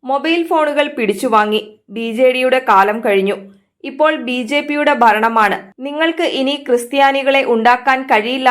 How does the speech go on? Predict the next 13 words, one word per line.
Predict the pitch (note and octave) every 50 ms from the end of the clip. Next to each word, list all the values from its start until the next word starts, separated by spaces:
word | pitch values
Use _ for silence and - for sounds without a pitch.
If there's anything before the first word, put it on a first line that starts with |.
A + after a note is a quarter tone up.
| B3
എന്ന് | B3 A#3+ A#3 A#3 A#3 - - G3+
ആക്രോശിച്ചുകൊണ്ടായിരുന്നു | G3+ G3+ G#3 G#3 A#3 A#3+ C4 C4+ C4+ B3 C4+ C#4+ C4+ C4 C4 B3 A#3+ A#3 A3+ A3+ A3 A3 G#3 G3 G3+ - F#3+
ആക്രമണം | G3 G3 F#3+ G3 A#3 A3+ A3+ A3+ A3+ A#3 A#3 A3+
നടന്നതെന്നും | G#3+ G3 G3 G3+ A3 A#3+ A#3 A#3 G#3+ G#3+ B3+ F#4 - - D4
ഫാദർ | A#3 G#3 G3+ G#3 G#3 G#3
ലിജോ | G3+ G3 G3 F#3+ G#3+ G3+ F3+ - -
പറഞ്ഞു. | F3+ F3+ F3+ F3+ F#3+ - - - - _ _ _ _ _ _ -
അക്രമവുമായി | C4 C4+ C#4 E4 D#4+ E4 E4 F4 F4+ F4 E4 E4+ E4 D#4+
ബന്ധപ്പെട്ട് | D#4 D4 C#4+ C#4 C#4+ C#4 C#4+ C#4+ C#4 C#4 C#4 C4 B3
നിലവിൽ | A#3+ B3 B3 A#3+ B3+ B3+ - -
എഫ് | - G#3 G#3 - B3+
ഐ | B3+ C4 C4
ആർ | C4 B3+